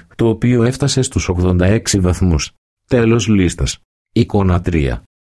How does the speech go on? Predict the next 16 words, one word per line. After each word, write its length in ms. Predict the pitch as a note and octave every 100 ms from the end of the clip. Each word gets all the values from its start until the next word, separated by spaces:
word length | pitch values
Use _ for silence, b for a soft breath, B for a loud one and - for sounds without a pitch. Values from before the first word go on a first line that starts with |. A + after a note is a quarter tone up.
| _
Μέση 500 | D2+ F2+ A2 A2+ A2
βαθμολογία 760 | F#2 F2 F2 D#2+ D#2 F#2+ G2+ F2+
προσβασιμότητας 1080 | F2 D#2+ D#2+ D#2+ E2+ F#2 G2+ E2+ D2+ C#2+ -
των 200 | F2 F2
κτηριακών 640 | - D#2+ E2 - F#2+ E2+
εγκαταστάσεων 760 | D2+ D2+ D#2+ A2 G#2+ G2+ G#2
ανά 220 | G2 G2 G2
κατηγορία 680 | G#2+ G2 F#2+ F#2+ G2 B2
υπηρεσίας. 760 | C3 A#2 G2+ F2+ F2+ D2 C2 - _ _ -
Βαθμολογία 800 | F2 G2+ A2 A2 G#2 G#2 A#2+ B2
κτηρίων 540 | A#2+ F#2 F2 F#2 E2+
ανά 220 | D#2+ F#2 G#2
κατηγορία. 760 | G#2 F2 E2+ D#2 C#2 A#1+ A1 _ _ _
Άνω 280 | G2+ F#2+ F2
κάτω 320 | F#2+ E2+ F#2
τελεία. 480 | F2 D#2+ D#2 C2+